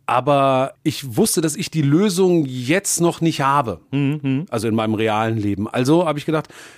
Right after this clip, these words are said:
Speaker 1: bin ich mal positiv und sage, die Lösung kommt in der Zukunft. Ich bin jetzt hier, ich werde damit auch noch eine Weile zu tun haben, aber irgendwann kriege ich das gelöst.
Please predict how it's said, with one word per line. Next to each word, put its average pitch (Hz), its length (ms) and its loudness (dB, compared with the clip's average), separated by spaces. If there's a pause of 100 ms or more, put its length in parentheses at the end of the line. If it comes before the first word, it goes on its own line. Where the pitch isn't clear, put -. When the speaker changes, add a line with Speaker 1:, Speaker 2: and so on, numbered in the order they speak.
(340)
Speaker 1:
bin 147 180 0
ich 156 140 2
mal 151 140 4
positiv 180 500 -2
und 160 80 0
sage, 170 320 0
die 160 520 -4 (360)
Lösung 160 380 2
kommt 165 260 -6
in 156 80 0
der 151 100 0
Zukunft. - 480 -8 (180)
Ich - 180 -4
bin 147 180 2
jetzt 131 240 0
hier, 262 400 0 (460)
ich - 160 -8
werde 175 160 2
damit 208 200 2
auch 170 80 0
noch 170 80 4
eine 147 140 4
Weile 151 240 0
zu 151 160 -10
tun 196 200 -4
haben, 180 120 0
aber 156 200 2
irgendwann 214 460 2
kriege 190 260 -4
ich - 120 -8
das - 280 -2 (120)
gelöst. 160 600 4